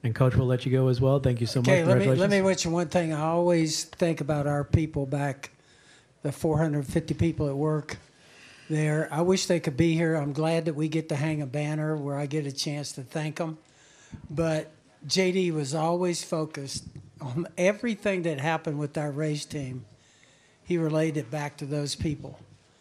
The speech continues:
Speaker 2: and the obligation that we have to take care of them. So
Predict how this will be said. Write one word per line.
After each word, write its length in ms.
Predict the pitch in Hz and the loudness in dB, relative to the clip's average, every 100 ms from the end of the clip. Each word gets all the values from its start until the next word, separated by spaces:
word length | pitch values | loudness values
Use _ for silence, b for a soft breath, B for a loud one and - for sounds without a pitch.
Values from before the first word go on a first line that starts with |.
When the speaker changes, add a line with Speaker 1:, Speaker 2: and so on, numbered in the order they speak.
| b b - | b b -10
Speaker 2:
and 260 | 151 151 | -6 -4
the 60 | 147 | -2
obligation 880 | 160 165 156 151 156 156 151 160 143 | 0 0 2 2 4 2 2 -2 -4
that 160 | 143 139 | -6 -6
we 160 | 139 | -6
have 520 | 131 139 127 131 123 - b b b b | -4 -6 -6 -10 -12 -20 b b b b
to 80 | - | -12
take 280 | 139 170 135 | -4 -4 -4
care 240 | - 147 | -4 -4
of 100 | 135 | -4
them. 320 | 131 135 131 127 | -6 -6 -6 -8
So 440 | - 143 135 123 | -6 -6 -6 -8